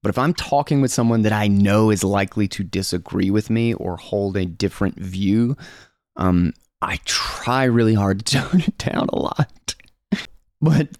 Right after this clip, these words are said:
when, when breaking it down, though, when, when trying to walk through the idea, um, with someone that I think is very reluctant or having a hard time having any frame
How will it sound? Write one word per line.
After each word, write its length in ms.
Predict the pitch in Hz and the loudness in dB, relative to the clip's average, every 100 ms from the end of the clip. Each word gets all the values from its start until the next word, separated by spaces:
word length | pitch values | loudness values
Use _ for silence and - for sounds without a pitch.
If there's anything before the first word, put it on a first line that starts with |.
| - | -4
when, 560 | 151 147 147 135 127 - _ - - | 0 2 4 4 2 -2 _ -12 -8
when 320 | 135 156 165 | -2 0 2
breaking 400 | 151 156 160 147 | 2 2 2 0
it 100 | 120 | 0
down, 300 | 131 120 110 | 0 2 2
though, 240 | 107 104 | 4 2
when, 220 | - 113 107 | 2 -2 0
when 100 | 117 | 0
trying 160 | 147 | 2
to 80 | 143 | 0
walk 380 | 98 107 113 - | 2 2 2 -2
through 320 | - 113 113 | 0 2 4
the 160 | 101 104 | 2 2
idea, 500 | 95 90 98 92 87 - _ _ _ _ - | 2 0 -2 -4 -8 -14 _ _ _ _ -4
um, 480 | 95 95 92 87 - _ _ _ _ _ _ _ - | 0 2 2 -2 -6 _ _ _ _ _ _ _ -4
with 120 | 110 | -2
someone 360 | - 156 151 | 0 2 2
that 100 | 139 | 2
I 80 | 123 | 2
think 220 | 113 110 | 2 0
is 400 | 104 92 - - - _ - | 0 -2 -6 -10 -16 _ -10
very 280 | 101 101 98 | -2 0 2
reluctant 460 | 95 95 98 104 | 2 0 0 0
or 60 | 95 | 0
having 200 | 92 90 | 0 0
a 60 | |
hard 260 | 85 95 92 | 0 -2 -4
time 520 | - 92 90 92 90 - _ _ _ _ _ _ _ 233 - _ - - _ _ _ _ _ _ _ _ _ - | -4 -4 -2 -2 -4 -8 _ _ _ _ _ _ _ -20 -20 _ -18 -18 _ _ _ _ _ _ _ _ _ -18
having 360 | - 139 139 113 | -6 -2 2 2
any 180 | 110 | 2
frame 680 | 117 110 113 120 117 117 120 | 0 0 2 4 4 2 -2